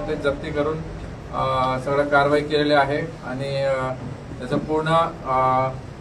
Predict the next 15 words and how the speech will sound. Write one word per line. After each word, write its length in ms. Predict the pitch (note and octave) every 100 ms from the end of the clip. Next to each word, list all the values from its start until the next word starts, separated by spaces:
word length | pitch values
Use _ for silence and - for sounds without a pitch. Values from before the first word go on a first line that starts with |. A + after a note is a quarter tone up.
| - -
ते 80 | C3+
पूर्ण 300 | C3 D3 D3
वे-, 520 | D#3 D3 C3+ C#3+ D3 C3+ A#2
वेट 240 | C#3 D3
वगैरे 240 | D3 D3+ D3+
चेक 240 | D3+ C#3+
करून 220 | D3+ D#3
पंचनामा 500 | D#3 C#3+ D3 D3+ D3
केल्यानंतर, 520 | D3 D#3 D3+ D3+ D#3 D#3+ D#3+ - - - -
अ, 540 | B2 B2+ C3 B2+ B2+ C3
सहाशे 580 | - E3+ - D#3+ D#3+
ब्याण्णव 420 | D3 D3 D3+ E3 E3
किलो 360 | E3 E3 E3 - - - D3+
गांजा 340 | D#3+ D3 D3+
टोटल 460 | C3+ C#3 C#3 D#3